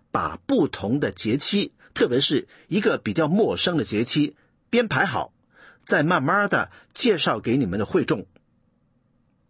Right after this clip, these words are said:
参考教会年历，而且配合其他需要去设定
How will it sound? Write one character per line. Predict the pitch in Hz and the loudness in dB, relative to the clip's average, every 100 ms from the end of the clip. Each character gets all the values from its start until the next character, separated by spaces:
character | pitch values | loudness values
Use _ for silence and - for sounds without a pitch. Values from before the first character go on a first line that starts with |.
| _ _ _ - _ - _ | _ _ _ -20 _ -20 _
参 | - - 277 285 | -6 0 2 2
考 | - 110 | 0 -2
教 | 120 254 | 0 0
会 | 190 160 | 2 2
年 | 120 180 | 2 2
历， | 151 - _ _ _ _ | 0 -4 _ _ _ _
而 | 147 | -2
且 | 180 117 | 0 0
配 | 101 254 175 | 0 2 2
合 | - 175 | 0 0
其 | 156 | 0
他 | 180 | 0
需 | 175 - | 0 2
要 | 185 101 - | 2 0 -2
去 | - | 0
设 | 131 - 220 139 | 2 4 2 2
定 | 175 104 | 0 0